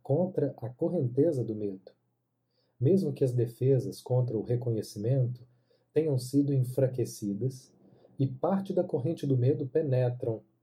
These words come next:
apesar do represamento. É como se você tivesse retirado parcialmente a barreira por perceber que isso não pode proporcionar o desenvolvimento que você deseja, mas apenas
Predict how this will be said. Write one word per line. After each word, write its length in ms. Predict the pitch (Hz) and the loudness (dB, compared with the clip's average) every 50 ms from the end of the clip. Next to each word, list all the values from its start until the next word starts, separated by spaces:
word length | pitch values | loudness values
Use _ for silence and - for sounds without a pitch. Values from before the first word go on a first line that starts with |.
| _ _ _ _ | _ _ _ _
apesar 540 | 127 123 - 160 151 127 107 104 98 98 101 | -6 -2 2 2 2 2 2 -2 -2 -2 -4
do 120 | 110 107 | -4 -2
represamento. 840 | 113 117 117 - 113 113 107 - 127 127 110 - - - _ _ _ _ _ _ _ _ _ _ _ _ _ _ _ _ _ _ _ _ _ _ _ _ _ _ - | -2 -4 -2 -2 -2 -2 0 0 0 -2 -2 -4 -6 -10 _ _ _ _ _ _ _ _ _ _ _ _ _ _ _ _ _ _ _ _ _ _ _ _ _ _ -8
É 60 | 135 | -8
como 240 | 127 - 196 202 202 | -2 0 2 2 2
se 120 | 196 190 | 2 0
você 260 | 170 170 156 - 180 | 0 0 0 0 -2
tivesse 680 | 180 - - 139 113 127 135 147 151 139 - - - 139 | 0 0 -2 0 0 2 0 0 0 -4 -6 -2 0 0
retirado 920 | 127 - 143 180 160 - - - 156 117 107 107 107 107 107 107 104 - - _ _ | 0 0 0 -2 -4 -4 -4 -2 -2 0 0 0 0 -2 -2 -2 -4 -6 -8 _ _
parcialmente 840 | - 185 196 190 196 - - 165 151 120 113 117 127 147 147 131 - | -4 -2 -2 -2 -4 -4 -2 0 0 0 0 0 0 -2 -2 -2 -2
a 60 | 117 | -2
barreira 560 | 107 107 95 - 113 127 151 147 131 117 - - _ _ _ _ _ _ _ _ _ _ _ - | -2 -2 -4 -2 -2 0 0 0 -2 -2 -6 -12 _ _ _ _ _ _ _ _ _ _ _ -6
por 160 | 147 131 - | -6 -6 -2
perceber 600 | - 185 196 196 - - 143 120 110 123 147 143 | 2 2 2 2 2 0 0 0 0 0 -2 -2
que 120 | - - 139 | -2 -2 0
isso 260 | 127 120 - - 117 | 0 -2 -2 -4 -4
não 240 | 110 120 156 196 196 | -2 0 0 0 2
pode 340 | 190 - 135 135 131 123 127 | 4 4 4 4 2 0 -2
proporcionar 880 | - - 170 190 190 - 165 147 - - - 131 113 113 110 113 113 110 | -2 -2 -2 -2 -2 -2 -4 -6 -4 -2 -2 -2 0 0 0 0 0 0
o 60 | 101 | -2
desenvolvimento 1080 | 98 143 139 135 139 131 117 123 117 117 - 95 98 98 104 117 131 131 - - - - _ _ _ _ _ _ _ _ | -2 -4 -2 -2 0 0 0 0 0 -2 -2 -4 -4 -4 -2 -2 -2 -4 -4 -10 -18 -20 _ _ _ _ _ _ _ _
que 120 | - 147 | -2 0
você 320 | 139 156 147 139 - 143 135 | 2 2 0 2 2 2 2
deseja, 580 | 143 156 143 127 120 110 98 92 - - - _ _ _ _ _ _ _ _ _ _ _ - | 2 0 -2 -2 -2 -2 -2 -4 -8 -14 -20 _ _ _ _ _ _ _ _ _ _ _ -4
mas 160 | 120 120 117 | -2 0 0
apenas 600 | 117 - - - 131 135 135 131 131 131 - - | -2 -2 -2 0 0 2 4 4 2 2 -2 -8